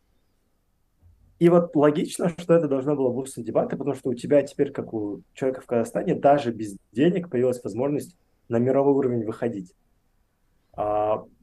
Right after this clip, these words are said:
по факту пандемия заканчивается, и просто очень много людей из дебатов ушли. А, наверно, потому... Ну, это, типа, логично, да, если ты... Вот сколько бы ни хвалили Zoom и Skype и все вот эти штуки,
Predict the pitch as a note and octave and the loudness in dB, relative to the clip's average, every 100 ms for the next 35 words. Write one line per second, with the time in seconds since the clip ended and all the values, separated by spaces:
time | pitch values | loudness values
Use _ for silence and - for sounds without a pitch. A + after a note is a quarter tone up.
0 | _ A#2 - B2 B2+ - G#3+ G3+ - - | _ -2 2 2 2 2 4 4 2 -10
1 | _ _ _ - A#2 G#2+ - A#2 C3+ C#3+ | _ _ _ -6 -6 -6 -10 -4 0 0
2 | B2+ A#2 C3+ F3+ F3 D3 - - A2 - | -2 -2 -2 -4 -2 -2 -2 -2 -4 -4
3 | A2 A2 G2+ G2 G2 _ B2 C3 - D#3+ | -6 -4 -2 -4 -6 _ -2 -2 -2 -4
4 | C3 C3 B2+ A2+ A2 G#2 G#2 F#2+ A2+ G#2+ | 2 2 2 -4 -4 -4 -6 -4 -4 -4
5 | F#2 F#2+ F#2 - - - C3+ F3+ - _ | -6 -6 -6 -8 -14 -6 -4 -4 -10 _
6 | _ _ _ _ _ _ - A2+ A2+ A2 | _ _ _ _ _ _ -4 0 0 0
7 | G#2+ G#2+ - C3 C3 F3 B3 A3 F3 C#3+ | 0 -2 -6 -2 2 4 4 4 2 0
8 | C#3+ D3 F#3+ A3 A3 F#3 - E3+ D3 C#3+ | -2 0 4 6 4 -2 -2 0 2 2
9 | D3 - A2+ A#2+ C#3+ C#3+ C3 - - D#3 | -2 -4 -2 0 0 0 -6 -6 0 0
10 | C#3+ - _ _ _ _ _ _ _ _ | 0 -4 _ _ _ _ _ _ _ _
11 | _ _ _ _ _ C3+ C3+ F3+ F3 E3 | _ _ _ _ _ -12 0 2 4 4
12 | C#3 C#3 C3 C#3 D3 B2 A#2+ D3 C#3+ A#2 | 2 2 2 4 4 2 0 -2 -2 -4
13 | A2+ A2 G#2 G2+ - C3+ A#2+ A2+ - A#2+ | -4 -4 -8 -12 2 4 4 -2 -4 -4
14 | G#2+ G#2 - - F3+ F#3 B2+ - | -4 -6 -8 -6 -4 -2 -2 -4